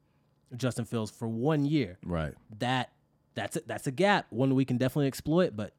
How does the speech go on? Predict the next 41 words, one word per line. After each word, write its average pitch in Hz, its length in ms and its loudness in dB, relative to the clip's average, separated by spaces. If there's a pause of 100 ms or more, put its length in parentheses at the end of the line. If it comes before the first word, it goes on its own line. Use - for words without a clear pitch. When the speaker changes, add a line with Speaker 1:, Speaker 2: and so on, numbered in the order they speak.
(120)
Speaker 1:
again, 113 280 0
we 107 80 -2
need 104 160 -4
a 104 40 -4
backup. 110 440 -4
So 107 140 -6
how 113 180 0
do 117 60 0
we 120 120 2
handle 135 320 2
that? 143 200 2
I - 60 -4
think - 180 -10
we'll 117 100 -4
get 110 160 -8
to, 113 240 -4 (120)
uh, 101 180 -8 (380)
we'll 123 100 -2
have 120 100 0
a 123 40 0
lot 127 140 2
of 110 60 -2
answers, 139 400 0
and 117 100 -4
so 120 140 -2
will 120 80 2
a - 20 2
lot 123 180 0
of 110 60 -4
other 117 140 -2
countries 117 340 -6
across 107 420 -4
the 104 200 -6
N 104 140 -6
C 107 100 -12
double 107 200 -4
A 110 100 -2
this, 101 340 -10
uh, 90 260 -12
this 117 160 -8
week. 147 260 -2